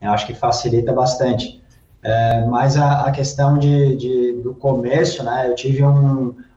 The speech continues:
um parente um pouquinho distante, na cidade de Curitiba, onde eu, é, tive um, uma curva de aprendizado bem grande. Eu pegava bem jovem ali, recém-formado, em dois mil e nove, mais ou menos, dois mil e oito pra dois mil e nove,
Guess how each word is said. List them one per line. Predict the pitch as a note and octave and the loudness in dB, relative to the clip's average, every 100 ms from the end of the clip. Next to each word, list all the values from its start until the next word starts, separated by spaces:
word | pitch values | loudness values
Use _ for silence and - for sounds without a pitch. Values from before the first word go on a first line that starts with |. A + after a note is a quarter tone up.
| _ | _
um | A#2 | -10
parente | - B2+ B2 B2 C#3 C#3 C3 | -2 0 0 0 0 0 -2
um | A#2+ | -4
pouquinho | - A#2+ - B2+ | -4 -6 -4 -8
distante, | - - A#2+ B2+ D3 C#3+ | -8 -10 -4 0 0 0
na | - | -2
cidade | - - C#3 B2 | -2 -2 0 0
de | A#2+ | -2
Curitiba, | B2 A#2+ A#2+ B2+ C#3 C3 | 0 0 0 0 2 0
onde | B2+ B2+ | -2 0
eu, | B2+ B2+ - - - - | 0 0 -2 -12 -20 -6
é, | A2 A2+ A2+ | -2 0 0
tive | - A#2+ B2+ | 0 0 0
um, | C3 B2+ B2 | 0 0 -2
uma | A#2+ A#2+ | -2 -2
curva | - C3 C3+ | 0 0 0
de | C3 | 0
aprendizado | - B2+ C3 - B2 C3 B2+ | -2 -4 -4 -4 -2 0 0
bem | A#2+ C3+ | 0 2
grande. | A#2 A2+ C3+ D3 B2 F2+ - _ _ _ _ _ - | 2 2 0 0 -4 -8 -18 _ _ _ _ _ -8
Eu | A2 | -6
pegava | G#2 A2+ A2+ A#2 A#2+ A#2+ A#2 A2+ A2 G#2+ G#2+ G2+ | -2 -2 0 0 0 0 0 0 0 -2 -4 -6
bem | F#2+ A2+ A#2+ | -6 -4 -2
jovem | A2+ A2+ B2 A#2 | 0 0 0 -2
ali, | A2+ B2 | 0 0
recém-formado, | A#2 A#2 A2+ - A2+ A2 A#2+ B2+ B2 | 0 -4 -8 -4 -2 0 0 0 0
em | A#2 | 0
dois | A2+ A2+ A2 | 0 0 -2
mil | A2+ A#2+ B2 | 0 2 4
e | A#2+ A2+ | 2 0
nove, | G#2 D3 C3+ A2+ | 0 0 0 -2
mais | A2 - | -4 -6
ou | G#2+ | -6
menos, | G#2+ B2 A#2 | -8 -6 -6
dois | A2 | -8
mil | G#2+ | -8
e | A2 | -6
oito | G#2 B2 - | -2 -2 -4
pra | A2 | -6
dois | G#2+ G#2+ | -6 -8
mil | A2 | -10
e | G#2 | -6
nove, | G#2+ C3+ C#3 C3+ | -2 0 2 0